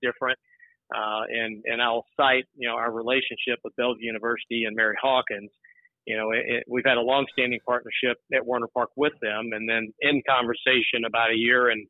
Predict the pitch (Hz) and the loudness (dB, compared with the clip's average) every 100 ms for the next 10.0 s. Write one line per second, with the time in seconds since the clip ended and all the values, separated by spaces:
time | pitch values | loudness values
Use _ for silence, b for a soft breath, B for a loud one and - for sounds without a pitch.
0 | - - 123 127 151 - 113 117 113 117 | -8 -6 -2 -2 -2 -4 2 2 2 -2
1 | _ _ _ _ _ _ _ _ _ 147 | _ _ _ _ _ _ _ _ _ 2
2 | 143 135 135 156 151 143 147 135 127 139 | 2 2 2 4 4 4 0 0 -2 -2
3 | 127 - 143 151 - 135 123 127 127 117 | -2 -4 -2 -2 -4 -4 -2 0 0 -2
4 | _ - 147 - 135 127 110 _ 127 127 | _ -2 -2 -2 -6 -6 -10 _ -2 -2
5 | 120 139 170 156 127 127 117 - 127 123 | -4 -2 0 2 2 2 2 0 0 -2
6 | - - 147 123 123 120 123 - - 120 | -6 -4 2 4 2 2 0 -2 -4 0
7 | 123 123 123 120 110 _ - 117 139 139 | 4 4 4 0 -4 _ -12 -4 0 2
8 | 135 123 120 117 107 131 127 127 113 113 | 2 2 0 0 0 2 2 2 0 0
9 | - - 127 120 113 107 - 117 117 139 | -2 -6 -6 -4 -4 -6 -4 2 4 4